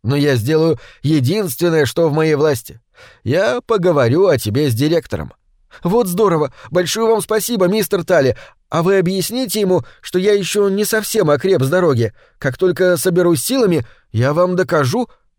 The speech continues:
«Конечно, конечно», — сказал я и поспешно ушел. Директор уставился на меня, как будто увидел моего двойника из антимира. «Но, Талли», — сказал он, —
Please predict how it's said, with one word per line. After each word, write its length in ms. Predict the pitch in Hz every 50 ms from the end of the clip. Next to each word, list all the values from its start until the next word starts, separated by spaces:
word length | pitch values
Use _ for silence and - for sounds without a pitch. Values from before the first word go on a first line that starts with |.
| _ _
«Конечно, 920 | - 113 110 107 110 110 113 135 175 208 220 214 214 185 - 185 202 202 196
конечно», — 840 | - 180 185 185 180 156 139 131 123 110 101 90 - - 82 78 - _ _
сказал 460 | _ - - - 110 98 90 104 92
я 260 | 95 123 170 185 180 - - _ _ _ _ -
и 120 | - 185
поспешно 600 | - 165 120 - - - 127 123 - 127 127 123
ушел. 340 | 120 113 - 92 78 - - _ _ _ _ _ _ _ _ _ _ _
Директор 580 | - 82 113 147 170 202 233 233 - - 254 262
уставился 640 | 262 220 - - 214 202 196 196 185 - - 175
на 80 | 160 160
меня, 320 | 156 151 147 147 175 196
как 200 | 202 214 202 190
будто 340 | 160 180 180 131 - - 180
увидел 440 | 165 156 143 180 185 151 180 185 175
моего 360 | 170 170 170 170 160 180 180
двойника 580 | 160 151 175 180 165 156 156 147 120 139 139 147
из 220 | 160 170 151 131
антимира. 680 | 143 131 123 117 - 165 156 143 127 117 110 104 - - _ _ _ _ _ _ _ _ _
«Но, 280 | - - 104 131 143 143
Талли», — 760 | 127 - - 151 160 170 170 165 151 135 123 113 98 90 - - _
сказал 480 | - - - - 123 117 110 117 110
он, — 160 | 104 92 82